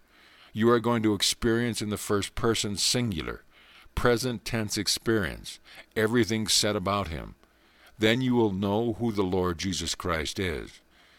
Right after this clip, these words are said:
Then you will know who the Father is, who really God is. Meanwhile, test him. Go to the extreme test. I tell you, you will find him never failing.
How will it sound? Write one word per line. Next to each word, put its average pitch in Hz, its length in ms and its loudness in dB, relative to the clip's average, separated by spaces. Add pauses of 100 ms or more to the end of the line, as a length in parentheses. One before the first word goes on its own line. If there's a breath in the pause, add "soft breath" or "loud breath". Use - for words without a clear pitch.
(140)
Then 107 160 2
you 110 100 4
will 101 160 2
know 110 380 0
who 110 120 -4
the 110 140 0
Father 104 500 -4
is, 57 360 -10 (320 soft breath)
who 110 160 -2
really 92 500 2 (180)
God 85 300 0
is. 57 380 -12 (920 soft breath)
Meanwhile, 101 600 2
test - 380 0
him. 60 280 -10 (380 soft breath)
Go 117 240 6
to 135 100 -2
the 131 120 4
extreme 110 440 -2
test. 92 420 -2
I 85 140 -4
tell 110 260 0
you, 76 220 -6 (260 loud breath)
you 110 180 2
will 113 120 2
find 117 400 -2
him 110 180 -4
never 90 300 -2
failing. 67 580 -4